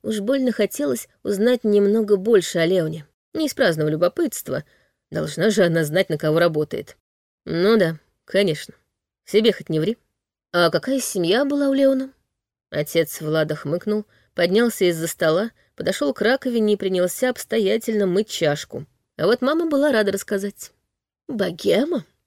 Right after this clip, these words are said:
закатив глаза, выдала она. «Мать — известная художница. Отец — поэт. У них вечно гулянки до утра были. Детям в школу вставать, а там музыка до четырёх утра гремит.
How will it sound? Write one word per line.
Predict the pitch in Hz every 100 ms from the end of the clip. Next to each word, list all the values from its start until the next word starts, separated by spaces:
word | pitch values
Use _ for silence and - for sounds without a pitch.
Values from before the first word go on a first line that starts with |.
| _ _
закатив | 170 170 165 - 175
глаза, | 165 156 151 175 190
выдала | 175 175 180
она. | 190 156 156 _ _ _ _ -
«Мать — | 127 196 - - _
известная | 208 190 151 151 - 196
художница. | 190 247 165 170 151 160 - - _ _ _ _ _ -
Отец — | - 359 302
поэт. | - 175 143 170 - - _ _ _ _
У | 226
них | 180 -
вечно | - - 196
гулянки | 185 196 151 151 165
до | 170
утра | 175 180 170
были. | 196 214 208 _ _ _
Детям | 381 370 339
в | 294
школу | - - 185
вставать, | 165 - 160 165 - - _ _ -
а | 370
там | - 381 381 359
музыка | 302 320 330 311 311 -
до | 226
четырёх | 254 262 254 233 262
утра | 247 220 226
гремит. | 214 220 208 214 -